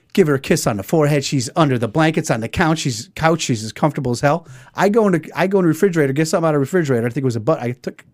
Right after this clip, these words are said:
took a Budweiser out of the fridge, crack it open. I'm standing at the counter chugging it 'cause I had one of them days.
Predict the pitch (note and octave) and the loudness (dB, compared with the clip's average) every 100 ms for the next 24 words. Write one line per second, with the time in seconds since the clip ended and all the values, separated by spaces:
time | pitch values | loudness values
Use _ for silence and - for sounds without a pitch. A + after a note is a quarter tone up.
0 | _ - D3 A2 D#3+ D3 C3 A#2+ A#2+ A2 | _ -12 -10 -2 -2 0 -2 -2 -4 -6
1 | G2+ - _ B2 A2+ - _ _ - D#3+ | -8 -12 _ -8 -8 -8 _ _ -6 -4
2 | D3+ A#2+ C3+ A2+ - D3 C#3 D3 C3+ A2+ | -2 -2 -2 -6 -4 -4 -4 -6 -6 -6
3 | - C#3+ B2+ A2 G#2+ G#2 - _ _ _ | -8 -8 -8 -10 -12 -12 -14 _ _ _
4 | _ _ _ _ - C3+ A#2+ A2 G#2 B2+ | _ _ _ _ -8 -4 -4 -4 -4 -2
5 | A#2+ | -4